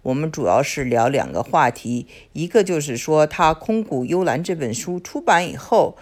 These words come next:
所产生的这些影响，他怎么看？第二个呢，就是我们把中国的隐士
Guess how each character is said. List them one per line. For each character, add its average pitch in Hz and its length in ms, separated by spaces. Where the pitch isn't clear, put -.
所 - 160
产 110 260
生 180 260
的 151 140
这 139 140
些 170 180
影 160 320
响， - 380
他 160 160
怎 147 120
么 113 140
看？ - 380
第 294 160
二 226 160
个 147 80
呢， 101 180
就 160 200
是 - 340
我 147 140
们 160 320
把 139 240
中 320 400
国 143 180
的 147 100
隐 139 300
士 - 360